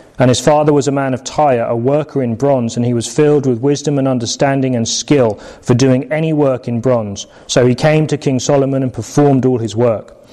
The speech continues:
He fashioned the two pillars of bronze. Eighteen cubits was the height of one pillar, and a line of twelve cubits measured the circumference of both.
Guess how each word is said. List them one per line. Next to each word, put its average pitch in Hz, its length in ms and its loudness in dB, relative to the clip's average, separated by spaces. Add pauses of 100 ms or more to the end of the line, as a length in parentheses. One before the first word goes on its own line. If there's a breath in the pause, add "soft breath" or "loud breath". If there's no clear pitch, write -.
(300 loud breath)
He 131 100 2
fashioned 151 440 2
the 131 60 0
two 147 180 2
pillars 139 320 0
of 117 140 -6
bronze. 120 420 0 (260 loud breath)
Eighteen 143 360 2
cubits 151 460 0
was 139 120 -2
the - 80 -2
height 139 280 0
of 113 100 -4
one 135 240 0
pillar, 135 300 -2 (440 loud breath)
and 110 100 0
a 110 40 4
line 143 300 4
of 127 100 -6
twelve 131 340 0
cubits 123 420 -4
measured 123 340 0
the 123 80 -2
circumference 117 600 -2
of 104 120 -8
both. 110 340 0